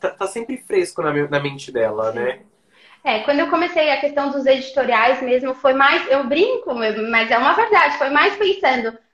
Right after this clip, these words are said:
Speaker 2: nas mães do que no retorno financeiro e tudo mais.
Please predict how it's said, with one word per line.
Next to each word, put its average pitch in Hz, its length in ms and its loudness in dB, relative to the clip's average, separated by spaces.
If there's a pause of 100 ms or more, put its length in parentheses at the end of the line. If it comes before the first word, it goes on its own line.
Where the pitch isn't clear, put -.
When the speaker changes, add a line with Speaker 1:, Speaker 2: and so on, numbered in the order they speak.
Speaker 2:
nas 277 460 4
mães 320 400 2
do 381 140 0
que 403 200 4
no 494 240 4
retorno 311 800 2
financeiro 269 720 0
e 214 100 -12
tudo 247 140 -8
mais. 285 320 2